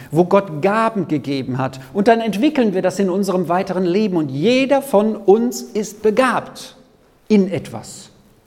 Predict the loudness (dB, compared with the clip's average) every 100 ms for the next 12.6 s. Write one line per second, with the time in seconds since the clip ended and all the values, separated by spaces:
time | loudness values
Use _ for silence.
0 | _ 2 4 4 -2 -6 -8 -4 -2 0
1 | 0 2 2 2 0 -2 -2 -4 -6 -18
2 | -20 -20 _ _ -20 -20 -2 4 4 2
3 | -8 -18 -20 -2 2 2 0 -4 -4 -2
4 | -2 0 0 0 0 0 0 0 0 -2
5 | 0 0 0 -2 -2 -2 2 4 4 0
6 | -4 -4 -4 -2 0 2 4 4 4 2
7 | -2 -4 0 0 0 -2 -4 -10 -10 -12
8 | -14 -10 -10 -10 -12 -20 _ _ -20 -20
9 | 0 2 4 4 4 4 2 -2 -4 -6
10 | -6 -4 -4 2 2 4 0 -2 -8 -6
11 | -2 -2 4 4 6 6 6 6 4 2
12 | 0 -2 4 6 6 -2